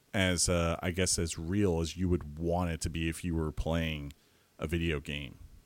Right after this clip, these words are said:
you know, uh, in V R. Whereas, like, pretty much, you know, like, when I see a heavy body, I know if I use two hands, I can pick it up and turn it around and search for ammo on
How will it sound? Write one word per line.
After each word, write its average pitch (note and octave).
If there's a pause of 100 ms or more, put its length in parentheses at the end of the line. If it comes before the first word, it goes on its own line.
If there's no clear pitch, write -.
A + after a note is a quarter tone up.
(140)
you D#2
know, D2 (140)
uh, D#2
in E2
V D#2+
R. C#2+ (640)
Whereas, E2
like, D#2
pretty G#2
much, F#2
you F2+
know, D#2+
like, D#2
when F2
I E2+
see A#2
a G#2
heavy G2
body, E2+
I E2
know F#2
if F2+
I E2+
use E2+
two E2
hands, D#2+
I D#2
can D#2 (140)
pick F#2+
it E2+
up D#2+
and D#2
turn F2
it E2+
around D2+ (460)
and D2+
search -
for -
ammo E2
on D#2